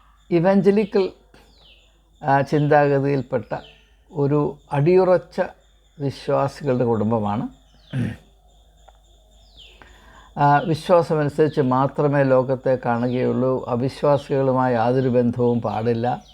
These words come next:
ആ, ഇവാഞ്ചലിക്കൽസ് ഒഴിച്ച് ബാക്കിയുള്ളവരും എല്ലാവരും അവിശ്വാസികളാണ്.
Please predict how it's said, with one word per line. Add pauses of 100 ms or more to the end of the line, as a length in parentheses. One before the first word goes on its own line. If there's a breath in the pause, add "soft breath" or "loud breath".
(960 soft breath)
ആ, (680)
ഇവാഞ്ചലിക്കൽസ് (180)
ഒഴിച്ച്
ബാക്കിയുള്ളവരും (180)
എല്ലാവരും
അവിശ്വാസികളാണ്.